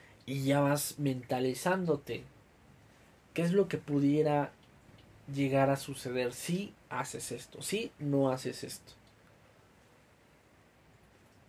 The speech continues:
Creo que en la vida todos seríamos bastantemente exitosos. Yo no te digo que esta fórmula va a resultar para todas las cosas porque,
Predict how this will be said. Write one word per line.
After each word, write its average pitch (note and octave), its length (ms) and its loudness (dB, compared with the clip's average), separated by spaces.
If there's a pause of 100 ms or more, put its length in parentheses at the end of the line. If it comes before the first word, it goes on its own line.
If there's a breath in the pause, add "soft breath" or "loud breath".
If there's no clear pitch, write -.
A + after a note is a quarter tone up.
(240)
Creo D3+ 220 -6
que A#3 460 -2
en C3+ 220 0
la C3+ 120 2
vida G3 440 0
todos G3 380 4
seríamos F3+ 440 -2
bastantemente D#3 920 -4
exitosos. - 840 -8 (1040)
Yo - 100 -2
no F#3 200 0
te E3 160 6
digo C#3 240 4
que C3+ 160 -8
esta C3 240 -6
fórmula C#3+ 500 2
va C3+ 80 0
a C3+ 40 0
resultar C3 500 -2
para C3 200 2
todas D#3 280 2
las D3+ 140 -4
cosas E3+ 360 -4
porque, E3+ 480 -8